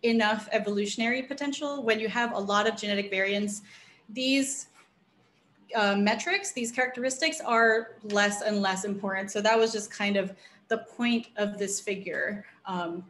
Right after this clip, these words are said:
and also to highlight a couple of these. So this orange one in the negative, uh, means that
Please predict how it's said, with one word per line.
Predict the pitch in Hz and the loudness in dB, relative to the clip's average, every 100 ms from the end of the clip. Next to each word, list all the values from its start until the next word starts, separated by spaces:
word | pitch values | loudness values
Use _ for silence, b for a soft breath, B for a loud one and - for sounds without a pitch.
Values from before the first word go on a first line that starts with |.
| _ _ _ - | _ _ _ -8
and | 214 | -4
also | 214 214 214 226 208 | -2 -2 2 4 4
to | 208 233 214 | 0 -2 0
highlight | 202 202 190 185 180 180 - | 0 0 0 2 0 0 -6
a | |
couple | 190 - 185 180 | -14 -10 -8 -4
of | 180 | -4
these. | 175 175 180 - | -6 -8 -6 -4
So | 196 185 185 190 B B B B B B _ | -2 0 -2 -6 B B B B B B _
this | 202 233 233 - | 0 0 0 -2
orange | 233 247 262 | 0 0 2
one | 262 254 | 2 2
in | 240 | 0
the | |
negative, | 220 214 226 233 226 226 - | 2 0 2 2 0 -2 -8
uh, | 202 190 | -6 -4
means | 196 208 202 | 0 0 0
that | 202 185 185 - | 2 2 0 -8